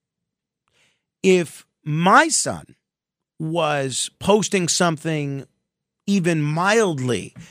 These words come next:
supportive of Islamic sat-, extremism or isis? You know what I would hope law enforcement would do?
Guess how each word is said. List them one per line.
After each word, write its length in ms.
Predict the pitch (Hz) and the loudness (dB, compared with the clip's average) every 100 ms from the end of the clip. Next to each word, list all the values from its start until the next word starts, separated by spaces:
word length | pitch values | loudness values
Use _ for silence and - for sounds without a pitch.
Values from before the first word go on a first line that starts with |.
| _ | _
supportive 800 | - 196 - 175 180 156 131 117 - | 2 2 4 4 4 4 -2 -4 0
of 180 | 143 | 0
Islamic 480 | 135 131 156 151 139 | 0 -2 0 -2 -2
sat-, 380 | - 131 - - - | -6 -6 -8 -8 -4
extremism 920 | 143 - 196 185 160 127 131 135 135 | -4 -2 -2 -2 -2 -4 -8 -8 -10
or 200 | - 117 | -8 -2
isis? 500 | 135 156 143 143 - - - _ - | 2 4 2 -4 -4 -10 -20 _ -2
You 120 | 151 | 2
know 140 | 175 | 4
what 160 | 254 277 | 4 4
I 140 | 226 | 4
would 180 | 208 131 | 2 -4
hope 460 | - - 156 202 - - | -4 2 4 4 -4 -4
law 300 | 147 147 170 | 4 6 6
enforcement 600 | 170 156 175 165 185 - | 2 0 0 0 -4 -4
would 120 | 196 | -4
do? 380 | 175 220 247 | 0 0 0